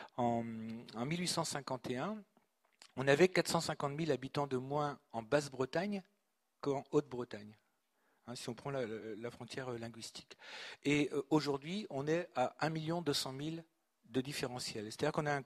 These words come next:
une croissance qui court de Auray, euh, Rennes, l'axe Rennes-Saint-Malo aussi, et Nantes, où là, il y a une très forte progression, et on a une diminution relative en Basse-Bretagne. Je dis bien relative parce que toute la Bretagne est attractive,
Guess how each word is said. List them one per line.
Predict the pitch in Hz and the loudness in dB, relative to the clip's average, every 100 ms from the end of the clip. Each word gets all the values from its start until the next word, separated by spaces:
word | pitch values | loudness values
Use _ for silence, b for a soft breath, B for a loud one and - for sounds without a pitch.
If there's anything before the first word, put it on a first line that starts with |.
| - | -4
une | 131 | -8
croissance | - 139 135 156 156 151 | 4 4 4 0 -2 -4
qui | - 123 | -10 -10
court | - 156 143 | -4 -2 2
de | 123 | 2
Auray, | 147 135 131 143 151 139 b b - | 6 6 6 2 0 -4 b b -4
euh, | 107 107 107 107 | -2 0 0 0
Rennes, | 101 147 156 143 113 _ _ - | 4 6 6 4 -2 _ _ -6
l'axe | 123 135 - | -2 0 0
Rennes-Saint-Malo | 139 - 135 131 135 | 0 0 2 6 8
aussi, | 127 - 123 B B B - | 6 2 -6 B B B -2
et | |
Nantes, | 113 139 190 - - _ _ B B - | 8 10 10 8 -6 _ _ B B 6
où | 131 | 12
là, | 160 143 | 12 10
il | |
y | 113 | 4
a | |
une | 113 | -2
très | - 180 | 4 6
forte | 185 - | 4 2
progression, | 139 123 123 - 175 233 _ B B B B _ _ - | 0 2 2 2 0 -2 _ B B B B _ _ -4
et | 156 175 - | 2 2 6
on | 143 156 | 6 6
a | |
une | 170 | 2
diminution | 143 156 147 - 180 | 0 -2 0 2 4
relative | 156 180 165 - 175 | 8 8 8 2 -2
en | 151 | -2
Basse-Bretagne. | 135 - 123 107 95 - B B | -2 -2 -4 -4 -10 -14 B B
Je | - | -6
dis | 147 | -2
bien | 147 190 | 4 6
relative | 170 160 - 208 | 6 4 2 -4
parce | - 139 | -4 -6
que | |
toute | - 190 | -6 4
la | 170 | 4
Bretagne | 139 147 156 | 6 2 0
est | 139 139 | 0 -2
attractive, | 131 120 - 180 190 165 | 0 -2 -2 -2 0 0